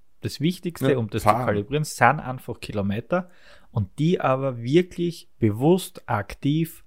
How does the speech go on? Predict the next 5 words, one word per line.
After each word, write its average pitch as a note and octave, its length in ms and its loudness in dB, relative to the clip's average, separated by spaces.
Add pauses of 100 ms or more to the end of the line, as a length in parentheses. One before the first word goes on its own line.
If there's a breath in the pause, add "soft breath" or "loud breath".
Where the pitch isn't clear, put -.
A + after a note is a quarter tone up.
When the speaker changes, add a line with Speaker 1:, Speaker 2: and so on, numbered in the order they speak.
(100)
Speaker 1:
sauber A#2 500 2
fahren. A#2+ 440 -6 (540 soft breath)
Und A2+ 160 -2
vergesst - 880 -2
das, C#3 460 -2